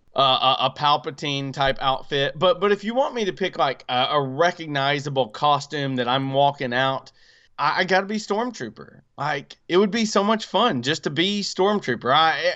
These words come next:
every con that we go to and the five oh first is there, I am all the time impressed and thoroughly impressed by the outfits they have. My only problem, I'm, I'm too short to be a Stormtrooper.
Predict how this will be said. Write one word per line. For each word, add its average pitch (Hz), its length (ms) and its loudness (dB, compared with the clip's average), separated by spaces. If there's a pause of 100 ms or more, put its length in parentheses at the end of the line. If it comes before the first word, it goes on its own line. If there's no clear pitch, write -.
every 196 340 0
con 202 360 -2
that 170 160 -4
we 165 140 -2
go 160 200 2
to 180 240 2
and 143 120 0
the 120 60 -2
five 147 300 0
oh 151 120 0
first 143 380 -4
is 117 160 -8
there, 127 400 0 (640)
I 151 140 2
am 160 220 0 (420)
all 175 260 6
the 170 100 0
time 123 360 -6
impressed 131 720 -4
and 123 180 -6
thoroughly 151 420 2
impressed 127 460 -2
by 120 120 0
the 113 260 -4 (160)
outfits 131 480 0
they 147 160 0
have. 151 340 0 (400)
My 135 200 2
only 151 260 2
problem, 160 680 0
I'm, 120 180 -10
I'm 127 260 -6
too 139 160 -4
short 143 300 0
to 147 80 -4
be 165 120 2
a 160 40 0
Stormtrooper. 143 800 -2